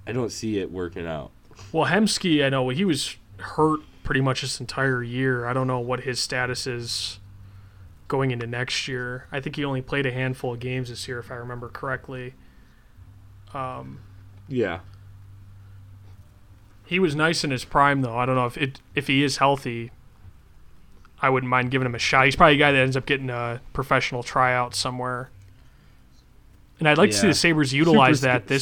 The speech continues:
Speaker 1: super
Speaker 2: year.
Speaker 1: skilled player.
Speaker 2: Use, use P T Os. They didn't really use them at all the last couple of years, and they've had holes on their fourth line and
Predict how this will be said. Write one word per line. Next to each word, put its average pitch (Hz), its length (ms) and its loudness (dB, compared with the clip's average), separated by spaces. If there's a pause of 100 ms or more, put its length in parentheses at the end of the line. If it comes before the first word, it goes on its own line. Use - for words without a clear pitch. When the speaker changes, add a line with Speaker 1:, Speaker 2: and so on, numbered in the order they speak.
Speaker 1:
super 147 80 2
Speaker 2:
year. 117 80 -2
Speaker 1:
skilled 107 280 -4
player. 73 300 -6 (380)
Speaker 2:
Use, 139 380 0
use 139 200 -2
P 151 180 -2
T 127 240 -2
Os. 131 320 4
They 131 120 0
didn't 147 180 0
really 131 200 0
use 143 220 2
them 135 120 0
at 123 60 -2
all 120 380 -4 (840)
the - 80 -6
last 127 220 6
couple 139 240 -2
of 131 40 2
years, 131 180 2
and 139 80 -2
they've 139 140 0
had 156 200 4
holes 151 720 2 (280)
on 139 140 2
their 131 100 2
fourth 147 380 2
line 139 400 6
and 127 320 -2